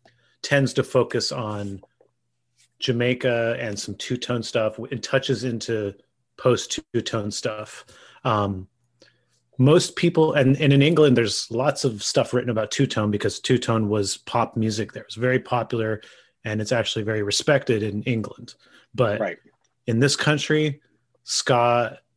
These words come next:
Speaker 1: is not viewed through the lens of a respectable music that deserves, like, actual critical analysis and,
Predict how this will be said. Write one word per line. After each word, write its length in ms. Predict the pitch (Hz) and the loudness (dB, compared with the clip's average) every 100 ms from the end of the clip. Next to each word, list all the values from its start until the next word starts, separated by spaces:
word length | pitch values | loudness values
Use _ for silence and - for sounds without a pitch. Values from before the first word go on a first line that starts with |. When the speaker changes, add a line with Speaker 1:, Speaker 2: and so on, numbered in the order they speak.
| _ - | _ -4
Speaker 1:
is 160 | 113 | -2
not 340 | 113 113 127 107 | 0 0 -2 -6
viewed 600 | 123 120 113 107 120 123 | 0 2 2 0 -4 -2
through 160 | 127 | 0
the 100 | 113 | 0
lens 440 | 110 110 107 107 - | 0 -2 -2 -2 -4
of 240 | 123 104 | -6 -6
a 60 | 107 | -6
respectable 600 | 95 - 131 120 120 113 | -6 -2 -2 -2 -2 -2
music 440 | 107 110 104 110 | 0 -2 -2 -2
that 140 | 110 98 | -4 -6
deserves, 460 | 110 110 107 95 | -6 -4 -4 -4
like, 300 | 110 101 104 - - - - - | -6 -6 -8 -14 -20 -20 -16 -6
actual 320 | 120 - 117 | -4 -2 -4
critical 560 | - - 160 147 143 110 | -4 0 0 2 2 2
analysis 880 | 107 113 123 117 - 127 123 - 170 - | 0 0 0 0 0 2 2 0 -2 -4
and, 560 | 113 104 104 104 95 | -4 -4 -4 -6 -10